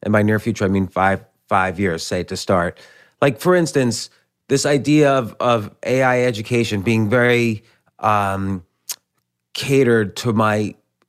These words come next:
individual actions and motions and, and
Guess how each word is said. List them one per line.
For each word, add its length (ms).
individual 1040
actions 640
and 160
motions 640
and, 320
and 460